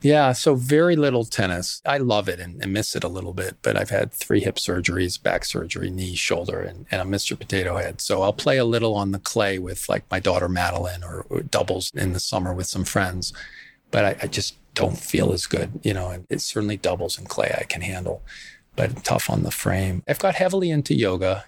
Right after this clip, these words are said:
and it kind of comes and goes, but I was kind of five, six days a week for twenty years. And it definitely extended the useful life of my hips.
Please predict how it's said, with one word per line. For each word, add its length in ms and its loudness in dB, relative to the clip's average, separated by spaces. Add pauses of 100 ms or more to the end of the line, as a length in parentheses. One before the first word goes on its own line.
(100)
and 180 -2
it 220 -4
kind 180 2
of 80 -2
comes 380 0
and 120 -6
goes, 340 0
but 120 -6
I 120 2
was 300 0 (360)
kind 180 0
of 120 -4
five, 320 0
six 240 -6
days 260 0
a 60 -4
week 240 -2
for 120 -4
twenty 320 -2
years. 460 -4
And 340 2 (440)
it 240 0
definitely 520 2 (160)
extended 600 0
the 100 2
useful 320 0
life 280 0
of 120 -10
my 140 -4
hips. 480 0